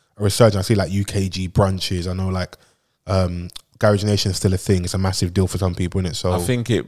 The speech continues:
Speaker 2: it, it is, um, it's a great,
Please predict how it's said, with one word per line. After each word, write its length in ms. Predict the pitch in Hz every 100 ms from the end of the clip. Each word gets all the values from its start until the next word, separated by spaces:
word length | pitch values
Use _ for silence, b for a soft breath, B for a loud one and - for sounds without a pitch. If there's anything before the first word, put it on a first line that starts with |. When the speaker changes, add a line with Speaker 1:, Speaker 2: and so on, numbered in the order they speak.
| -
Speaker 2:
it, 260 | - 90 -
it 240 | 87 85 - -
is, 380 | 90 85 - 95
um, 640 | 87 85 85 80 80 80 _ _ _ _ _ _ _ _ _ _ _ _ - -
it's 160 | 87 104
a 40 |
great, 400 | 85 101 107 95